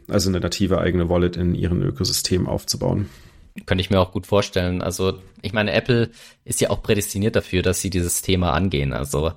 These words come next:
Speaker 2: die könnten
Speaker 1: Nee,
Speaker 2: auf
Speaker 1: eben
Speaker 2: dem
Speaker 1: nicht. Ich würd sagen, eigentlich Apple ist eher nicht prädestiniert dafür, weil sie halt der bekannteste und größte Brand der Welt sind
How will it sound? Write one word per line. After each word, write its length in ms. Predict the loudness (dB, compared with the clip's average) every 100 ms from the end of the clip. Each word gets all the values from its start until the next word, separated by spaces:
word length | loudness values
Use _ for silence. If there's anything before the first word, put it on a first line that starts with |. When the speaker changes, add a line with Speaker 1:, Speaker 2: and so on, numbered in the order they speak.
| -8 -20 -18 -8
Speaker 2:
die 80 | 0
könnten 540 | 0 0 0 2 6
Speaker 1:
Nee, 120 | 6
Speaker 2:
auf 60 | 6
Speaker 1:
eben 180 | 6 4
Speaker 2:
dem 80 |
Speaker 1:
nicht. 480 | 4 0 -6 -10 -8 -2
Ich 180 | 0 0
würd 100 | 2
sagen, 360 | 4 4 0
eigentlich 260 | -4 -4 -4
Apple 220 | -4 -2
ist 100 | -2
eher 200 | -2 2
nicht 220 | 2 0
prädestiniert 560 | 0 0 0 0 0 0
dafür, 280 | -2 0 2
weil 160 | 0
sie 140 | 0 -2
halt 340 | -2 -2 -8 -10 0
der 180 | 2 2
bekannteste 680 | -2 -2 -4 -2 -2 0
und 180 | -2 -2
größte 360 | 0 0 0 -2
Brand 520 | 0 2 2 0 -2
der 140 | 0
Welt 260 | 2 2 0
sind 340 | 2 2 0